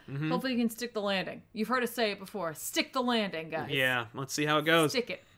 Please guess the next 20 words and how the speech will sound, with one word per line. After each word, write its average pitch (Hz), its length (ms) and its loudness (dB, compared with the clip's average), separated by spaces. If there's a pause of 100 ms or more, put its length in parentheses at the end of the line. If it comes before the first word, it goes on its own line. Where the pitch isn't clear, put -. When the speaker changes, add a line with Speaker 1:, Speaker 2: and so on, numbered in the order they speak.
(160)
Speaker 1:
I 156 60 2
will 220 120 4
say 220 140 4
E 208 160 4
J 196 140 6
Matter 185 260 6
says, 165 240 0
"Any 196 140 4
sci-fi 170 560 4
indie 156 320 2
P 156 160 -2
G 151 120 2
thirteen 151 340 -2
comics, 151 580 -2
uh, 135 220 4
like 139 300 0 (120)
with 120 160 -6
mechs?" 113 600 -8 (1000)
Speaker 2:
I 180 100 -6
am 185 220 -4